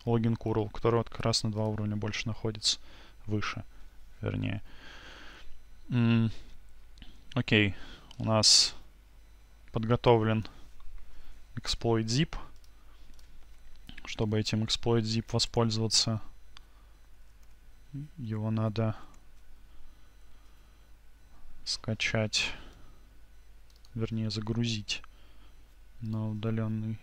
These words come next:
сервер, например, в папку home через S C P. Exploit.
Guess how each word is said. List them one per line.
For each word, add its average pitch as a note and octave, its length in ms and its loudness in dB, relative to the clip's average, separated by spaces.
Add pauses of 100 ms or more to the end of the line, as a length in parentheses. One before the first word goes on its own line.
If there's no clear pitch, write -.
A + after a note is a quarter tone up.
сервер, C#3+ 520 0 (360)
например, A#2 340 -4
в - 80 -6
папку - 380 -4 (100)
home D3+ 320 4 (1300)
через A#2 320 2
S A#2 100 6
C - 220 10
P. A2 340 -2 (3250)
Exploit. A#2+ 840 -4